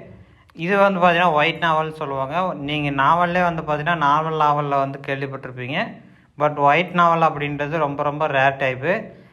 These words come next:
அப்படியே இது வந்து பார்த்தீங்கன்னா, இது வந்து நாட்டு நாவல் வந்து அவைலபிள் இருக்கு. So, இதுவும் வேணும்னா நம்மக்கிட்ட அவைலபிள் இருக்கு. நீங்க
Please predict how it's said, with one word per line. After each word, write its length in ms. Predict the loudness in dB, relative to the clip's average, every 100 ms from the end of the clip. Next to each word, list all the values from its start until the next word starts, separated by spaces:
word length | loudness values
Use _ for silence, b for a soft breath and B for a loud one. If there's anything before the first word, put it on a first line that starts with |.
| B -4
அப்படியே 320 | 0 2 2
இது 160 | 2 0
வந்து 220 | 0 0
பார்த்தீங்கன்னா, 440 | 0 -2 -2 -2 -2
இது 180 | -2 -2
வந்து 240 | -2 -2 2
நாட்டு 360 | 2 2 0
நாவல் 340 | 0 2 0 -2
வந்து 300 | -4 -4 -6 -8 -12 -20 -20 -20 _ _ -2
அவைலபிள் 560 | 2 4 2 0 0 0
இருக்கு. 380 | 0 0 2 2 0
So, 140 | 2 4 4
இதுவும் 360 | 4 4 4
வேணும்னா 300 | 4 2 2
நம்மக்கிட்ட 360 | 0 -2 0 2
அவைலபிள் 480 | 2 2 -2 -4 -4
இருக்கு. 200 | -4 -4
நீங்க 220 | -4 -2